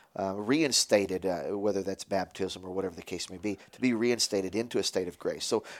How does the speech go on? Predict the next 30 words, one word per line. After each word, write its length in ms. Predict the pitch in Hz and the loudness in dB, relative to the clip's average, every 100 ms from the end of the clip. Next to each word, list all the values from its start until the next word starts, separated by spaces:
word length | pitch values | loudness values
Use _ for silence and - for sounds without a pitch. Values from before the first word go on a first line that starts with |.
| - | 4
really 240 | 156 180 | 8 8
the 80 | 139 | 6
distinction 640 | 117 - 127 135 - 113 | 4 0 0 -2 -2 -2
is: 280 | 98 104 - - - 107 | 2 2 0 -10 -4 4
does 260 | 135 139 | 6 8
it, 200 | 135 - - | 8 6 4
is 200 | 120 123 | 4 6
it 80 | 113 | 6
a 120 | 104 | 6
permanent 540 | - 131 143 135 123 117 | 4 2 2 2 0 0
removal 440 | 113 113 110 113 | 0 2 2 2
from 240 | - 107 | 0 -4
grace 400 | 95 101 101 - - | 2 4 4 0 0
or, 240 | 107 95 - | 0 0 2
or 260 | 107 101 98 | 4 4 2
not? 440 | 107 117 90 - - - - - - | 4 6 4 -2 -12 -20 -20 -6 2
Uh, 220 | 107 90 | 4 6
that's 260 | 117 110 - | 6 6 4
really 260 | 113 113 107 | 4 4 4
what 160 | 101 | 4
it 120 | 87 | 2
boils 260 | 98 92 - | 0 -2 -2
down 300 | 107 110 - | -2 -2 -2
to. 240 | - 92 - - - - | -4 -6 -8 -18 -10 2
But 140 | 131 | 6
that's 320 | 135 170 - | 8 8 4
where 380 | - 123 104 101 - 113 - 127 | 2 4 6 4 -2 -10 -10 -4
there's 340 | 113 113 104 | 4 4 4
such 380 | - 135 135 - | 4 4 4 2
a, 280 | 113 101 | 2 2